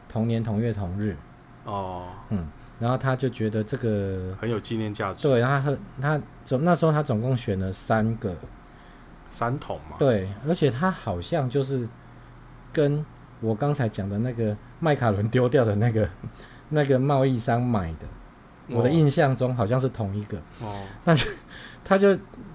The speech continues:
Speaker 1: 代理商就拿了三桶出来，贸易商就拿了三桶出来给他选，那他就，
Speaker 2: 嘿嘿。
Speaker 1: 他就三桶的都是同年同月同日，
Speaker 2: <laughs>
Speaker 1: 他就挑了他最喜欢的那一个。
Speaker 2: 嗯。
Speaker 1: 然后他说：“啊，现在才七年，
Speaker 2: 哦。
Speaker 1: 我，我女儿还小。”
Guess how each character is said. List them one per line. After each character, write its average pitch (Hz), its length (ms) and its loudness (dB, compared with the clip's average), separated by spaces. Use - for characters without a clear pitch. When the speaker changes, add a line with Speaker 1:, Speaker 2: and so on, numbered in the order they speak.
Speaker 1:
代 196 140 6
理 143 80 8
商 165 120 6
就 170 120 6
拿 139 160 6
了 139 120 8
三 139 220 4
桶 107 180 2
出 104 80 -2
来， 123 80 0
贸 160 220 2
易 156 40 6
商 156 120 4
就 151 80 4
拿 131 100 4
了 127 60 2
三 131 180 2
桶 104 160 0
出 110 100 -4
来 117 80 2
给 107 80 -2
他 98 140 0
选， 80 240 -6
那 123 140 -2
他 170 80 4
就， 180 80 4
Speaker 2:
嘿 175 60 4
嘿。 196 60 -6
Speaker 1:
他 180 100 0
就 180 120 -2
三 214 220 4
桶 127 120 2
的 120 240 0
都 175 120 6
是 185 120 -2
同 139 200 -2
年 131 100 2
同 131 140 2
月 151 80 2
同 123 180 2
日， 127 160 0
Speaker 2:
<laughs> 120 260 -4
Speaker 1:
他 175 120 6
就 185 100 2
挑 165 240 4
了 147 160 6
他 139 140 0
最 160 180 4
喜 117 140 0
欢 123 100 4
的 120 80 2
那 110 180 4
一 110 120 2
个。 98 180 -4
Speaker 2:
嗯。 104 180 -8
Speaker 1:
然 123 120 -2
后 127 80 2
他 139 60 2
说 131 120 0
：“啊， 139 100 2
现 - 160 -4
在 135 80 2
才 113 160 0
七 113 320 -2
年， 101 200 -2
Speaker 2:
哦。 110 120 -6
Speaker 1:
我， 107 340 -2
我 135 80 0
女 120 180 2
儿 104 80 2
还 107 180 2
小。” 101 280 -6